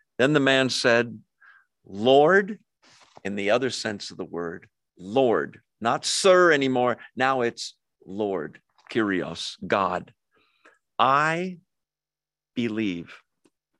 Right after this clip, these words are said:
What's the proof he believed? He worshiped him. Proskuneo in Greek means to bow down.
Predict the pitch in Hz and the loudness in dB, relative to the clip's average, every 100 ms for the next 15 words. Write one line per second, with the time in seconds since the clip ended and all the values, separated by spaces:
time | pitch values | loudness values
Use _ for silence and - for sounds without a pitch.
0 | _ _ _ _ _ _ _ 127 131 - | _ _ _ _ _ _ _ 0 0 -2
1 | 135 - 160 160 160 139 151 156 190 190 | -4 0 0 0 -4 -4 -2 0 -2 -4
2 | - _ _ _ _ _ _ _ _ _ | -18 _ _ _ _ _ _ _ _ _
3 | _ _ _ _ 92 85 92 117 - 80 | _ _ _ _ -14 -8 -2 -2 -2 -12
4 | - 80 67 _ _ _ _ _ - - | -14 -20 -20 _ _ _ _ _ -20 -20
5 | _ 147 147 - 147 139 151 127 117 117 | _ 0 0 0 0 2 4 4 2 0
6 | 104 131 135 - - _ _ _ _ _ | -2 -2 -2 -4 -18 _ _ _ _ _
7 | _ _ _ 127 127 123 120 - - _ | _ _ _ -2 0 -2 -4 -8 -12 _
8 | - 117 - - 104 117 120 110 107 101 | -8 -8 -4 -2 -2 -2 -4 -4 -4 -4
9 | 92 85 | -8 -14